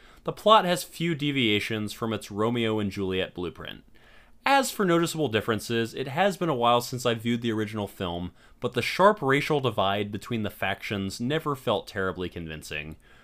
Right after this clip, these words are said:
most likely due to the Puerto Ricans being mostly white actors and shoddy makeup,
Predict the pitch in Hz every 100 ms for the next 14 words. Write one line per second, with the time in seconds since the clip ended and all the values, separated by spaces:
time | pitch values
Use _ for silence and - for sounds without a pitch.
0 | _ _ - 226 - 160 143 135 120 120
1 | 110 - 117 107 101 98 98 - 98 95
2 | 98 - 101 92 87 82 80 - 92 90
3 | 95 - 85 82 95 113 123 110 -